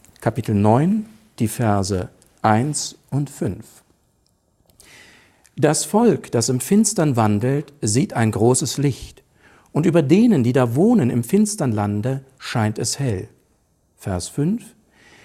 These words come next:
Denn uns ist ein Kind geboren, ein Sohn ist uns gegeben, und die Herrschaft ruht auf seiner Schulter. Und er heißt Wunderrat, Gott Held, ewig Vater, Friedefürst.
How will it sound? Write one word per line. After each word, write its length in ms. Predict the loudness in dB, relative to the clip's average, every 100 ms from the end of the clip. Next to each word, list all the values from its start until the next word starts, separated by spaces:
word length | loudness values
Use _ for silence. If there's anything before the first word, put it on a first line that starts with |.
| _ 0
Denn 140 | 4
uns 180 | 6 4
ist 220 | 2 0
ein 260 | 0 -2 -2
Kind 380 | -2 0 0 -2
geboren, 640 | -2 0 0 0 -2 -4 -6 _ _ -2
ein 240 | 0 0
Sohn 360 | 2 2 4 2
ist 200 | 0 -4
uns 240 | -6 -4
gegeben, 640 | -4 0 0 0 -2 -6 -16 _ _ -6
und 140 | 0
die 100 | 2
Herrschaft 640 | 2 0 -2 -2 -4 -6 -6
ruht 400 | 0 0 0 -4
auf 160 | -4
seiner 380 | -4 -4 -2 -4
Schulter. 540 | -4 -4 -4 -6 -12 -14 _ _ _ -20 -10
Und 160 | -4 0
er 100 | 2
heißt 360 | 2 0 -2
Wunderrat, 760 | 2 4 4 0 -2 -6 -10 -16 _ _ -4 2
Gott 260 | 2 0
Held, 460 | -4 0 2 0 -4 _ _ _ 2
ewig 380 | 4 4 2 -2
Vater, 500 | -2 -2 -2 -6 -8 _ _
Friedefürst. 960 | -18 -8 -4 -2 -2 -4 -12 -14 -20